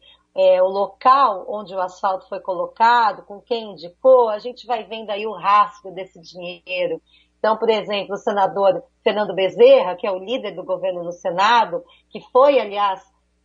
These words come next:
agora definido como integrante da C P I, ele é do M D B do Pernambuco, ele indicou cento e vinte e cinco milhões desse orçamento secreto,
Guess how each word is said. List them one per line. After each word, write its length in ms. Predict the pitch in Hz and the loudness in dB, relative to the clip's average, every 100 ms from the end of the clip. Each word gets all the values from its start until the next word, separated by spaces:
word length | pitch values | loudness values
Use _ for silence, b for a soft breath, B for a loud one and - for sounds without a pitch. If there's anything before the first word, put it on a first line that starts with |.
| _ | _
agora 600 | 196 175 208 208 196 175 | -4 0 0 0 -4 -6
definido 680 | - 196 214 226 202 208 | -8 -10 -10 -12 -10 -12
como 280 | 202 208 208 | -6 -6 -4
integrante 720 | 262 262 - 190 254 277 269 | 0 0 0 -2 0 0 -2
da 120 | 180 175 | -10 -10
C 180 | - | -10
P 120 | 180 175 | -10 -10
I, 520 | 180 247 269 190 - | -6 -4 -4 -4 -6
ele 180 | 196 190 | -6 2
é 120 | 190 | 2
do 120 | 180 | 2
M 160 | 190 185 | -4 -4
D 140 | 175 175 | -4 -4
B 220 | 160 180 | 0 -2
do 120 | 170 | -2
Pernambuco, 880 | 180 165 156 151 247 277 247 - 165 _ _ _ - | -4 -4 -4 -2 4 4 2 -2 -20 _ _ _ 4
ele 240 | 277 311 | 4 4
indicou 420 | 370 269 294 320 | -4 -6 -4 -6
cento 380 | 311 330 415 - | -6 -8 -8 -8
e 60 | 277 | -8
vinte 240 | 311 320 | -8 -10
e 40 | |
cinco 400 | - - 302 294 | -16 -6 -6 -2
milhões 640 | 294 349 330 262 294 349 220 | -2 0 4 6 6 2 -4
desse 240 | 214 - | -10 -12
orçamento 480 | 214 - 190 185 180 | -8 -6 -4 -8 -10
secreto, 760 | _ 202 - 202 196 240 262 | _ -8 -2 2 2 2 -4